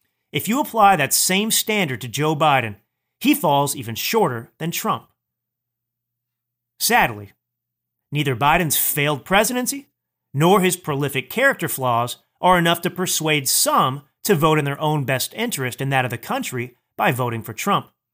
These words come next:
These Americans will vote for Joe Biden or another Democrat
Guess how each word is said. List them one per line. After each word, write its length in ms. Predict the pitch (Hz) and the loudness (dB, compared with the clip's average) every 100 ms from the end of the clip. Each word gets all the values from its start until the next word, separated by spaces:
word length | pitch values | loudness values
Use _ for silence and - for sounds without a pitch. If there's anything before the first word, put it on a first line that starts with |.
| _ _ _ _ _ | _ _ _ _ _
These 260 | 123 - 190 | 0 2 2
Americans 540 | 135 123 120 170 139 | 0 -2 -4 -4 -4
will 120 | 135 | -4
vote 280 | 117 170 202 | 0 0 0
for 140 | - 120 | -4 -4
Joe 280 | 113 214 | -2 -2
Biden 420 | 226 202 214 127 101 _ _ - | 0 0 -2 -4 -10 _ _ -4
or 160 | 180 | 2
another 240 | 165 196 151 | 4 4 2
Democrat 640 | 123 117 - 131 147 - | -2 -6 -4 -2 -2 -4